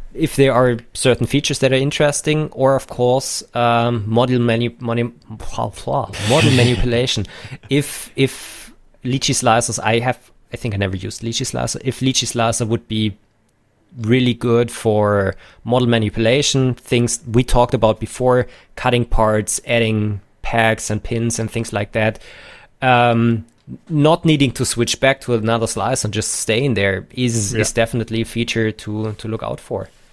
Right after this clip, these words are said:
Speaker 2: Yeah, anything that's, that's competition, anything that's more options is good. Um, but of course, I, I think we have to point out Lychee Slicer again. It, it is a paid product.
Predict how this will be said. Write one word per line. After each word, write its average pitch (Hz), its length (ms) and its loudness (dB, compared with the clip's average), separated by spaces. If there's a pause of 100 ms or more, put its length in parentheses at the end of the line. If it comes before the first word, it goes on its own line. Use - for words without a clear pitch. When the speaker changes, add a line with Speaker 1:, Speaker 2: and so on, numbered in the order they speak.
(560)
Speaker 2:
Yeah, 104 300 -4
anything 208 400 2
that's, 156 240 0
that's 139 180 2
competition, 139 580 0
anything 123 280 -4
that's 117 240 -2
more 120 180 0
options 117 560 -4
is 107 380 -4 (140)
good. 147 220 0 (640)
Um, 110 460 0 (180)
but 131 120 2
of 127 60 -4
course, 156 360 2 (140)
I, 131 240 2
I - 20 0
think 127 220 0
we 127 40 6
have 113 120 2
to - 80 -16
point 110 160 0
out 104 80 0
Lychee 107 240 -2
Slicer 107 280 -2
again. 104 320 -2
It, 127 200 -8
it 117 160 0
is 120 140 2
a 135 60 4
paid 123 220 0
product. 113 460 0